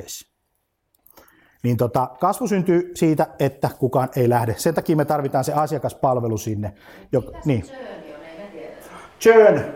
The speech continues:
Speaker 1: chu-, churn on, on, on, on semmonen luku, jolla mitataan, kuinka monta prosenttia sun asiakkaista lähtee, lähtee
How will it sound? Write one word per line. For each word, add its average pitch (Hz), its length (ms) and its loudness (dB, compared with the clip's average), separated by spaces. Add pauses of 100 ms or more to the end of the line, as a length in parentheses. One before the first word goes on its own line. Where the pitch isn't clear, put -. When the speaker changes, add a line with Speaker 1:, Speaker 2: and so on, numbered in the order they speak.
(220)
Speaker 1:
chu-, 196 320 -2
churn 165 420 0 (720)
on, 147 320 0
on, 147 240 2
on, 143 200 2
on 143 160 0
semmonen 143 380 2
luku, 139 360 2
jolla 123 180 2
mitataan, 123 380 0
kuinka 123 200 0
monta 117 140 -2
prosenttia 113 540 -4
sun 101 140 -6
asiakkaista 101 580 -10
lähtee, - 400 -18 (960)
lähtee 90 320 -8